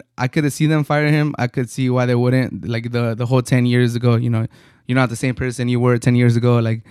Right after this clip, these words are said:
you gotta look at yourself too. Like, I'm not the same person I was ten years ago. He wasn't the same person he was ten years ago.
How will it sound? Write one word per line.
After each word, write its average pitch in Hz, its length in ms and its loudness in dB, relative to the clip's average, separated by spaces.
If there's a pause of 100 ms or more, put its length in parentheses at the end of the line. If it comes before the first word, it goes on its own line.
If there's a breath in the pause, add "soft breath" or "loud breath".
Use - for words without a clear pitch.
(300 loud breath)
you 117 60 -4
gotta 120 160 0
look 120 160 -2
at 120 60 -2
yourself 120 340 -2
too. 123 320 0
Like, 113 160 -4
I'm 120 160 2
not 120 140 2
the 117 60 -4
same 120 200 4
person 120 260 0
I 120 80 2
was 117 120 0
ten 120 120 2
years 117 200 0
ago. 117 260 -4
He 120 160 -4
wasn't 120 260 2
the 117 80 0
same 120 180 0
person 120 240 0
he 120 80 0
was 117 120 -4
ten 123 100 -2
years 120 200 0
ago. 120 260 -2